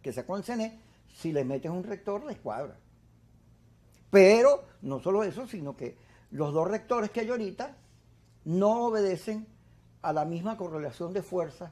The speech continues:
que hay hoy, después de todo lo que ha pasado,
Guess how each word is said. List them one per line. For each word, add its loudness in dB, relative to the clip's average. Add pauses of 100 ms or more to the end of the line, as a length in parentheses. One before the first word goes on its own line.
que -4
hay -6 (340)
hoy, 2 (320)
después -4
de -10
todo -2
lo -8
que -14
ha -16
pasado, -4